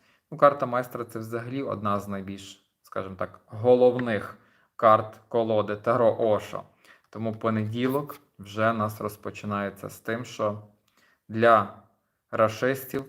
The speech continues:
подарунки будуть потужні. Але й треба бути готовим, бачите,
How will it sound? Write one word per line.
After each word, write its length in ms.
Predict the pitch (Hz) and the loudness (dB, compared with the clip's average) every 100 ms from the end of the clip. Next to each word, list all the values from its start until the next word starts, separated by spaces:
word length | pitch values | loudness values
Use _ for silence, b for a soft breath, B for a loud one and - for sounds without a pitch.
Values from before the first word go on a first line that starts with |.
| - | -4
подарунки 760 | 110 107 107 110 113 - 107 - - | -2 0 0 -2 -6 -8 -8 -8 -12
будуть 580 | 101 101 101 104 - _ - | -8 -4 -6 -8 -14 _ -8
потужні. 600 | 110 110 101 95 101 101 - _ | -8 -6 -10 -10 -12 -14 -18 _
Але 320 | - 110 120 143 | 0 2 2 -4
й 40 | |
треба 320 | 151 - 104 | -6 -2 -2
бути 220 | 101 - | -4 -12
готовим, 480 | 95 95 95 107 113 | -14 -10 -6 -4 -4
бачите, 420 | 107 107 - - | -6 -8 -10 -14